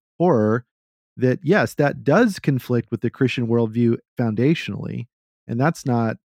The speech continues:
fruitful. Horror can be abused even by the Christian. We've all heard of the fire and brimstone type preaching and other fear tactics in the church, but this is the important thing.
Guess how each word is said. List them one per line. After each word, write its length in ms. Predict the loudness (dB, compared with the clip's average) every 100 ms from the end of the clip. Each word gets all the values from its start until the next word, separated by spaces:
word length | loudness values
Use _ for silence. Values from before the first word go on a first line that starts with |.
| _
fruitful. 600 | -2 -2 0 -2 -2 -4 _ _ _ _ _ 0
Horror 240 | 2 2
can 320 | 0 0 0
be 240 | 2 2 2
abused 520 | -2 0 2 2 0
even 280 | 0 2 2
by 140 | 2
the 100 | 2
Christian. 680 | 0 -2 -4 -2 -2 -4 -8 -6
We've 200 | -4 0
all 160 | 0
heard 160 | 0 0
of 180 | -2 -4
the 80 | -6
fire 420 | -2 0 0 0
and 140 | 0
brimstone 640 | 0 0 0 -2 0 0 -2
type 240 | -4 -6 -8 _ _
preaching 640 | -4 -2 0 0 0 -2 -6 _ _ _ _ _
and 140 | -4 -2
other 240 | 0 0
fear 320 | -2 0 0
tactics 580 | -2 -4 -4 -6 -8 -6
in 60 | -6
the 80 |
church, 320 | -4 -2 -2 -4 -4
but 440 | 0 0 -2 -6 _ _ _ _ -2
this 180 | -2 0
is 160 | 0
the 140 | 2 2
important 440 | 2 0 -2 -4
thing. 360 | -6 -6 -8